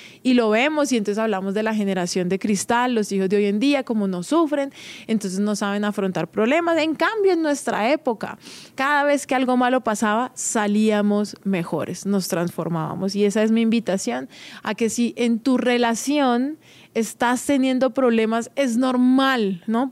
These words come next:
Normalicemos, como dicen, normalicemos no estar bien, normalicemos el tener problemas en nuestra pareja, entender que todos estamos pasando por lo mismo, que esto hace simplemente parte de la vida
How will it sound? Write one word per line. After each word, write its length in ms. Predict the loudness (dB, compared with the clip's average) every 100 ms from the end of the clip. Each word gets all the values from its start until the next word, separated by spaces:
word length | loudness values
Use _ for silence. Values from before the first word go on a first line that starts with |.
| -6
Normalicemos, 1080 | 0 2 4 4 4 2 2 2 2 0 -2
como 220 | -4 -4
dicen, 240 | -4 -2
normalicemos 800 | -2 0 0 0 0 -2 -2 -4 -8 -20 -10 -2
no 140 | 0
estar 300 | 0 0 0
bien, 200 | 0 0
normalicemos 840 | 0 0 0 0 0 -2 -2 -4 -4
el 160 | -4
tener 300 | -2 -2 -2
problemas 680 | 0 2 4 4 4 2 -2 -12 -20 -4
en 200 | 2 4
nuestra 340 | 4 2 0 -2
pareja, 560 | 0 2 2 2 0 0
entender 520 | 0 2 2 0 0
que 140 | -2
todos 440 | -4 0 2 2 2
estamos 440 | -2 -2 -2 -2
pasando 460 | -4 -4 -2 -2 -2
por 200 | 0 2
lo 100 | 2
mismo, 420 | 2 2 2 0 -4 -12 -6
que 200 | 0 2
esto 280 | 2 2 2
hace 320 | 2 0 -2 -4 -16
simplemente 720 | 0 2 4 2 0 0 -2
parte 420 | 0 0 0 0
de 100 | 0 2
la 140 | 2
vida 380 | 4 4 2